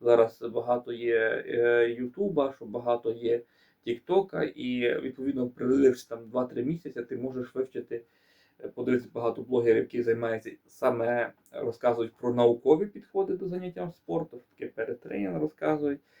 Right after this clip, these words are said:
як правильно харчуватися, скільки раз на тиждень треба займатися, які вправи робити, як правильно робити підходи.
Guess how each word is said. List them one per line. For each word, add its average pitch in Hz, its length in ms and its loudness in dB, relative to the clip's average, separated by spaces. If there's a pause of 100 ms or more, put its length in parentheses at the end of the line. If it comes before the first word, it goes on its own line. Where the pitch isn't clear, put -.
(220)
як 117 220 -2
правильно 123 420 0
харчуватися, 156 920 -2 (500)
скільки 135 320 2
раз 135 220 4
на 123 300 0 (340)
тиждень 123 360 4
треба 120 260 2
займатися, 147 640 0
які 123 200 -6
вправи 123 400 0
робити, 123 400 -4
як 123 160 -2
правильно 123 300 0
робити 131 280 -4
підходи. 170 420 -6